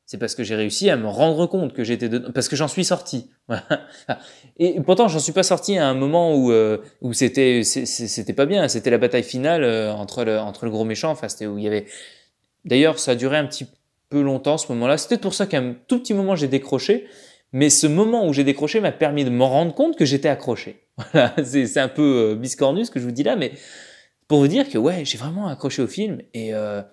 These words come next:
il a tout d'un très, très, très bon film. Certes, D C peut-être, D C Comics, on, on, on fait,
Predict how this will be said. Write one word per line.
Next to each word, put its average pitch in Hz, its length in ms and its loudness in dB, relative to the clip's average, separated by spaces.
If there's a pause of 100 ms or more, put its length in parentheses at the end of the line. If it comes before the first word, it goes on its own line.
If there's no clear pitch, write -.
(300)
il 113 140 -4
a 101 60 -2
tout - 140 -6
d'un 147 160 0 (120)
très, 175 340 -4 (300)
très, 208 480 0 (160)
très 196 320 4
bon 175 160 0
film. 156 320 -6 (320)
Certes, - 400 2
D 123 260 -2
C 180 420 -2
peut-être, 127 540 -2
D 123 80 -10
C 131 180 -4
Comics, 156 360 0
on, 113 200 -4
on, 127 540 -2
on 120 60 -6
fait, - 340 -2